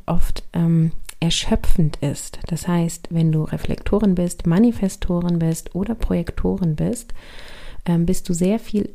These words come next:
umgeben mit sakraler Energie und für euch drei Typen ist es besonders wichtig, regelmäßig so einen Detox zu haben von den sakralen Typen,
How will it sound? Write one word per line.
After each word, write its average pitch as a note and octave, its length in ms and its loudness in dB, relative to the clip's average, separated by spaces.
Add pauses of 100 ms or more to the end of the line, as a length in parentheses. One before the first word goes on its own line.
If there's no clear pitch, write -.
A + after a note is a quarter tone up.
(160)
umgeben F3 480 2
mit F3+ 140 -2
sakraler E3+ 560 -4
Energie E3 600 0
und E3+ 200 0
für - 260 2
euch E3 260 -2
drei E3 280 0
Typen A3 460 2
ist - 260 -4
es F#3 100 -10
besonders E3+ 520 0
wichtig, G3+ 460 0 (560)
regelmäßig F#3 760 4
so E3+ 120 2
einen D#3+ 240 4
Detox G3 800 6
zu D3+ 240 -2
haben D3+ 420 0 (160)
von E3 280 4
den D#3 220 4
sakralen D3+ 580 -2
Typen, F3+ 480 0